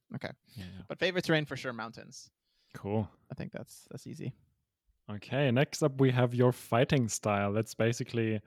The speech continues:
Speaker 2: something that you're trained in, that you have a lot of experience with, and that just gives you a,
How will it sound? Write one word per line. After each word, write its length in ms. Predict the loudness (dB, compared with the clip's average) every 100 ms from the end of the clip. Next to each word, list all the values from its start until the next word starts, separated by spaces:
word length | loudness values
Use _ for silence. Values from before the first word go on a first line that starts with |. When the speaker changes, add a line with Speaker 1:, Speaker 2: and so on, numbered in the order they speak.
| _ _ _ _ -4
Speaker 2:
something 300 | 0 2 2
that 200 | 2 2
you're 240 | 2 4 4
trained 520 | 0 2 4 4 2
in, 380 | 2 4 4 4
that 140 | 4
you 60 | 4
have 120 | 4
a 60 | 6
lot 140 | 4
of 80 | 2
experience 800 | -6 -2 4 6 6 4 2 4
with, 200 | 4 4
and 160 | 2 0
that 160 | 0
just 240 | -4 -4 -4
gives 240 | -4 -2
you 220 | -4 -4 -8 _ _ _ _ _ _
a, 320 | -4 -2 -2